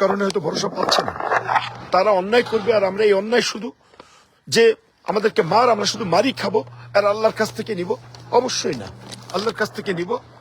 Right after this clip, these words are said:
পাশাপাশি সুন্নাত তরিকা অনুযায়ী সাহাবার জিন্দেগি দেখে আমরা এগুলো করব। এই জন্য আপনারা মনে সাহস নিয়ে শুধু কান্না, দোয়া, কাটি, এটা তো অবশ্যই থাক-, থাকতে হবে এর পাশে। আপনারা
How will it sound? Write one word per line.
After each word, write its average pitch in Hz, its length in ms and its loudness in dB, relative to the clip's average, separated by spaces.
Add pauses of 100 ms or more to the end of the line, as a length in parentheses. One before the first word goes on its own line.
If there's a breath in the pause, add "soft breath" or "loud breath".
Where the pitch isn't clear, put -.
(180)
পাশাপাশি 202 360 -2 (100)
সুন্নাত 233 340 -2
তরিকা 208 240 -4
অনুযায়ী 196 320 -4 (460 loud breath)
সাহাবার 208 360 2 (360)
জিন্দেগি 202 420 -4
দেখে 190 200 -4 (320)
আমরা 170 200 0
এগুলো 190 180 -4 (100)
করব। 220 160 0 (840)
এই 175 80 -2
জন্য 247 140 2 (340)
আপনারা 220 340 0 (120)
মনে 214 140 2 (120)
সাহস 202 340 0 (140)
নিয়ে 131 140 -6 (340 soft breath)
শুধু 247 380 -2 (240)
কান্না, 190 360 -4 (260)
দোয়া, 190 240 2 (120)
কাটি, 180 260 -4 (180)
এটা 165 220 -8
তো 214 40 0 (100)
অবশ্যই 143 320 -6
থাক-, 185 260 -14 (120)
থাকতে 175 260 -12
হবে 202 140 -8
এর 147 140 -16
পাশে। 151 200 -6 (500 loud breath)
আপনারা 180 280 -10